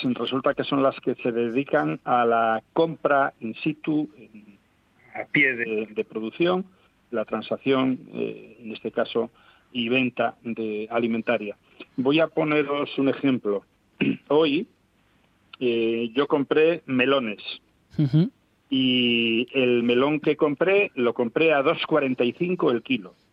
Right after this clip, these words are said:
Speaker 2: Ujú.
Speaker 1: Pues, eh, hubo un melón que costó seis cincuenta. Dos cuarenta y cinco el kilo. Pero lo curioso es que la semana pasada, precisamente al productor, se le pagaba a cero treinta, a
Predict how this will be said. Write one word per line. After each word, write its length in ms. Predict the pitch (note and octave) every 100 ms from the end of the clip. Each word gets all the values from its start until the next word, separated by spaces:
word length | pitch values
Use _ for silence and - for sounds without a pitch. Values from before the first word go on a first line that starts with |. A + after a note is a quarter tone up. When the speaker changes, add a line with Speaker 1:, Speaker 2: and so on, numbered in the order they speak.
| _ -
Speaker 2:
Ujú. 300 | D3 B2+ D3+
Speaker 1:
Pues, 240 | A2+ A2+ -
eh, 180 | A2+ G#2+ G#2+
hubo 200 | A#2 B2+
un 120 | B2+
melón 260 | C3+ E3
que 140 | D#3 D3
costó 480 | A#2 - C3 C3 A#2+ -
seis 200 | B2+ -
cincuenta. 500 | A#2 - G#2+ F#2 - - _ _ -
Dos 300 | B2+ F#3 F3+
cuarenta 400 | F#3+ E3 C#3 B2+
y 80 | B2
cinco 300 | E3 E3 C#3
el 100 | A#2+
kilo. 300 | C3 G2 E2+ _ _ -
Pero 140 | C3 C3
lo 80 |
curioso 500 | B2+ C#3 F#3+ - D#3 D3+
es 140 | C#3
que 80 | -
la 80 | C#3+
semana 240 | D3 C#3 C3+
pasada, 480 | C3+ F#3 C3+ C#3 - _ _ _ _ _ _ _ _ _
precisamente 760 | - B2 D3 D#3 D#3+ C#3+ C#3 -
al 240 | B2 A#2+
productor, 720 | A#2+ B2+ A#2+ A#2+ - G3 D3 G3 _ _ _ _ _ _ _ _ _
se 80 | -
le 100 | C#3
pagaba 460 | C3 C#3 D#3+ G3 G3+
a 140 | D3 B2+
cero 240 | F#3 F3+ E3+
treinta, 520 | - F#3+ D3 A#2 A#2+ B2+ _
a 120 | -